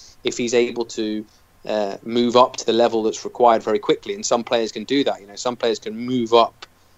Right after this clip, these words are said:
a few rangs on, uh, rings on the ladder very quickly when they're playing games, especially when they're playing first team games and they're thrust into that level. If he takes to it well, then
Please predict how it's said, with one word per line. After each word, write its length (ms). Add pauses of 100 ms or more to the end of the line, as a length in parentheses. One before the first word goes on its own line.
(160)
a 80
few 300
rangs 420
on, 180
uh, 300
rings 260
on 120
the 80
ladder 440 (400)
very 260
quickly 420
when 100
they're 100
playing 440 (280)
games, 300
especially 280
when 80
they're 60
playing 180
first 280
team 140
games 260
and 100
they're 80
thrust 280
into 140
that 140
level. 400 (640)
If 80
he 80
takes 300
to 80
it 100
well, 300
then 360